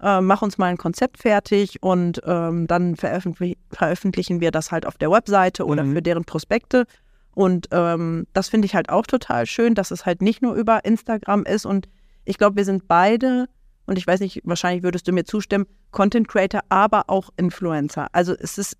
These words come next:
Speaker 1: irgendwie eine Mischung aus beidem, oder wie siehst du das?
Speaker 2: Definitiv, das würde ich genauso unterschreiben. Ähm, in der öffentlichen Wahrnehmung sehr wahrscheinlich, äh, Influencer.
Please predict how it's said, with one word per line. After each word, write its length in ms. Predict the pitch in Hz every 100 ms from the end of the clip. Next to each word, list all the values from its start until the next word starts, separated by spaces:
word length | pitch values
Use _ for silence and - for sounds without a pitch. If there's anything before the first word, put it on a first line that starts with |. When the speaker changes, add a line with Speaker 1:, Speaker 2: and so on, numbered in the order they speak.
| -
Speaker 1:
irgendwie 280 | 202 202
eine 120 | 196 185
Mischung 360 | 190 - 208
aus 200 | 170 180
beidem, 380 | - 156 147 151
oder 200 | 165 170
wie 100 | 165
siehst 240 | 160 160
du 60 | 156
das? 220 | 156 156 - _ - -
Speaker 2:
Definitiv, 640 | 131 127 131 117 - 156
das 160 | - 117
würde 160 | 127
ich 80 | 113
genauso 320 | 117 117 131
unterschreiben. 600 | 127 123 - 120 127 143 131
Ähm, 200 | 123 123
in 100 | 131
der 120 | 135
öffentlichen 420 | 147 - 143 127
Wahrnehmung 420 | 117 120 139 135 123
sehr 160 | 123
wahrscheinlich, 540 | 127 - 123 123 120 -
äh, 120 | 117
Influencer. 600 | 127 - 131 131 147